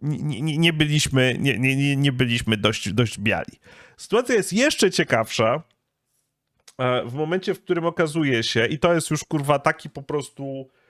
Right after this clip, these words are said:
fikoł, że, że to się w, w głowie nie mieści, więc proszę zapiąć pasy. To jest jeszcze ciekawsza w momencie, w którym dowiadujemy się, że, e, Włosi, jakieś włoskie gangi,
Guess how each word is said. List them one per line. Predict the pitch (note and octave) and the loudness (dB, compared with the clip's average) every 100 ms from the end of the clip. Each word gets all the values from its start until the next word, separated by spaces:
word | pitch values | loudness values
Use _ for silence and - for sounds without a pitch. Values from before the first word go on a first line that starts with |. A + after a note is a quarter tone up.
| _ | _
fikoł, | - - E3+ - B2+ A#2+ C#3+ | -8 -4 0 4 6 6 2
że, | B2+ C#3+ C#3+ B2+ | 2 4 4 2
że | C#3 | -2
to | C#3 C#3+ | -2 0
się | D3 A#2+ | 0 -2
w, | B2 B2 | -6 -10
w | |
głowie | A#2+ D3 C3+ | 0 2 2
nie | B2+ | 2
mieści, | B2 A#2+ - D3 | 2 2 2 -2
więc | C#3 | 0
proszę | D3+ D3+ | 0 2
zapiąć | C3+ B2+ B2+ - | 2 2 -2 0
pasy. | A2+ A2 - D3 A3 - - _ - | 0 2 2 2 0 -12 -20 _ 0
To | F#3+ | 0
jest | F3 | 2
jeszcze | A#3+ - | 0 -2
ciekawsza | G3 F3+ D3 - F#3 | -2 2 2 2 0
w | |
momencie, | G3 F#3 | 0 -4
w | - | -2
którym | F3+ E3 | -2 0
dowiadujemy | D#3 E3+ E3 F#3+ G#3 D#3 | 0 2 2 2 2 0
się, | - C#3 G3+ A#3 _ _ _ _ - | 2 2 2 -2 _ _ _ _ -6
że, | B2 C3 D3+ D3+ D#3 D#3 D3+ C#3+ - | -2 2 4 4 4 4 2 0 0
e, | C3+ C3+ C3+ C3+ C3+ C3+ - _ _ _ B2 | 2 2 2 2 0 -2 -8 _ _ _ -10
Włosi, | A#2 D3 F#3 G3+ F3+ - - A2+ F#2 E3+ A3+ _ _ _ _ _ | -4 0 4 4 2 0 -2 -2 -4 -4 -4 _ _ _ _ _
jakieś | C#3+ C#3 C#3 | -4 0 0
włoskie | C3 D#3 F3+ - F3+ C#3+ | 0 0 0 0 -2 2
gangi, | C3+ A2+ G#2 F#2 - | 2 2 0 -4 -14